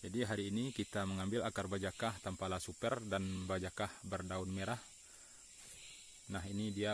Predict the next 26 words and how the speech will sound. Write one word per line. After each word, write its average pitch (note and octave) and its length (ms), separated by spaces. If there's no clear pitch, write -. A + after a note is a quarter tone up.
Bapak F#2+ 240
Ibu F#2+ 80
Saudara. F#2+ 320
Ini G2 160
daunnya. F#2 400
Ini F#2 320
bajakahnya, F#2 560
ya. G#2 160
Ini F2+ 160
bajakahnya, F#2 560
dia G#2+ 160
tebal. A2 400
Kulitnya G#2 320
tebal. A2 400
Bukan A#2 240
tipis, C3+ 320
ya, C3 80
Pak, A#2+ 320
Bapak A2 240
Ibu A2 80
Saudara. A2+ 320
Di G2+ 80
bawahnya G#2 480
bajakah G2+ 560
tampala F#2+ 320
super. A2+ 320